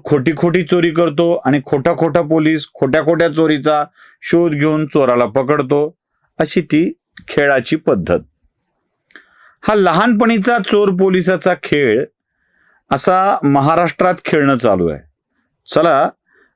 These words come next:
आता आपण तोच खेळ खेळू आणि आपण पोलीस नसताना नेमका चोर कोण ते शोधून काढू. झिरो पोलीस होऊया ना हवं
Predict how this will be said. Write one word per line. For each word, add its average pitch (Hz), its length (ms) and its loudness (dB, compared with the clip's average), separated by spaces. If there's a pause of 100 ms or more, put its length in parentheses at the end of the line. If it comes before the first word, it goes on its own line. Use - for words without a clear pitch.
आता 135 220 0
आपण 175 340 2
तोच 196 400 0
खेळ 185 280 -4
खेळू 143 420 2 (500)
आणि 156 160 2 (120)
आपण 202 400 0
पोलीस 190 420 2
नसताना 143 520 0
नेमका 160 640 0
चोर 202 300 0
कोण 170 420 0
ते 151 160 -2
शोधून 123 360 2
काढू. 78 320 -4 (840)
झिरो 151 280 2
पोलीस 180 380 0
होऊया 214 260 2
ना 160 100 0
हवं 101 280 0